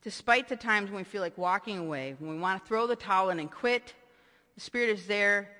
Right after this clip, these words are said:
to encourage moments from brokenness to wholeness, to encourage and embrace us.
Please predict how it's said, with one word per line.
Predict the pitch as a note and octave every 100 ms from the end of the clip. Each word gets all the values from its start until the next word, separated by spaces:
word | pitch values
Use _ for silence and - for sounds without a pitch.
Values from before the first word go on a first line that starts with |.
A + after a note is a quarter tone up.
| - -
to | G#3
encourage | - G#3+ G3 F#3+
moments | G3 F#3+ F3+ - - _ _ -
from | F#3
brokenness | F3 A3+ A#3+ B3 A3 -
to | F#3+
wholeness, | - A#3 A3+ A3+ G#3 -
to | -
encourage | F3 - - A3 G#3+ F#3+
and | F#3
embrace | E3+ D#3 D3+ D#3 D#3+
us. | C#3 - -